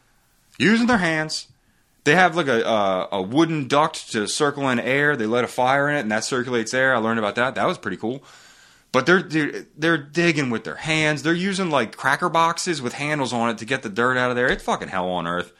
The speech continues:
It's a civil war. That's what I'm saying. But it's a cool plan. I do like, like, I like that they're going. It made me laugh. And I was like, "Oh, dude, Starship Troopers, great idea." So they dig the tunnel. All right. <sighs> Now,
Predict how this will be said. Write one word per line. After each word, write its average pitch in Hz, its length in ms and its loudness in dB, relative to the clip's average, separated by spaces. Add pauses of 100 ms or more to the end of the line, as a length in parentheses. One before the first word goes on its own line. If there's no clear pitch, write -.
(100)
It's 156 180 0
a - 40 -2
civil 180 360 2
war. 165 260 2
That's 95 120 -6
what 131 60 -6
I'm 135 100 -10
saying. 123 280 -4 (280)
But 285 140 6
it's 214 120 -2
a 202 40 -4
cool 269 240 2
plan. 175 440 2 (280)
I 156 180 4
do 240 220 4
like, 233 180 6
like, 208 200 2 (260)
I 165 180 2
like 220 300 4
that 202 120 -2
they're 262 120 6
going. 196 400 4
It 147 100 -2
made 180 180 2
me 196 140 0
laugh. 165 280 4
And 135 80 2
I - 20 4
was 120 100 2
like, 143 120 2
"Oh, 196 120 2
dude, 175 180 -2
Starship 185 300 0
Troopers, 127 320 -2
great 165 180 4
idea." 170 260 2 (760)
So 156 120 4
they 151 100 6
dig 165 240 4
the 156 100 -2
tunnel. 117 400 -2 (1080)
All 117 140 2
right. 104 220 2 (1600)
<sighs> - 360 -6
Now, 120 360 4